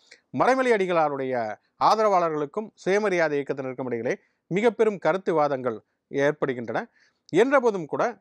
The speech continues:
இருவருக்கும் இடையிலான நட்பு என்பது தொடர்ச்சியாகவே இருந்தது. ஆயிரத்தி தொள்ளாயிரத்தி முப்பத்தி ஐந்தில் மறைமலை அடிகளுடைய அறிவுரை குத்து என்கிற நூல்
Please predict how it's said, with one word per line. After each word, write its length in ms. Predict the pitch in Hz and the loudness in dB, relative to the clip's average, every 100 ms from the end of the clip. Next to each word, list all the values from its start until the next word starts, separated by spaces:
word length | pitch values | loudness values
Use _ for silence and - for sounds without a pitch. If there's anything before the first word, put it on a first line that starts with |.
| _ | _
இருவருக்கும் 540 | 156 208 262 254 247 | -2 2 4 2 -2
இடையிலான 440 | 208 175 151 139 113 | -4 -2 -2 -2 -2
நட்பு 320 | 135 165 226 | -4 -4 -4
என்பது 480 | 165 135 160 160 - 151 | -4 -2 -4 -6 -6 -4
தொடர்ச்சியாகவே 420 | 175 - 170 165 | -4 -2 -2 -2
இருந்தது. 500 | 139 120 113 156 - _ - _ | -2 -4 -6 -8 -10 _ -20 _
ஆயிரத்தி 480 | 160 269 254 214 196 | 2 2 -2 -2 0
தொள்ளாயிரத்தி 240 | 185 151 | 0 -4
முப்பத்தி 340 | 143 202 170 | -6 -4 -2
ஐந்தில் 400 | 120 147 190 247 - _ _ 131 | -2 -2 -2 -6 -8 _ _ 0
மறைமலை 360 | 170 269 254 220 | 2 2 0 0
அடிகளுடைய 320 | 180 156 143 | 0 0 0
அறிவுரை 460 | 131 175 240 220 | 2 2 0 -2
குத்து 380 | 185 151 165 156 | -4 -6 -4 -4
என்கிற 320 | 143 160 156 | -4 -4 -4
நூல் 220 | 127 185 | -2 -4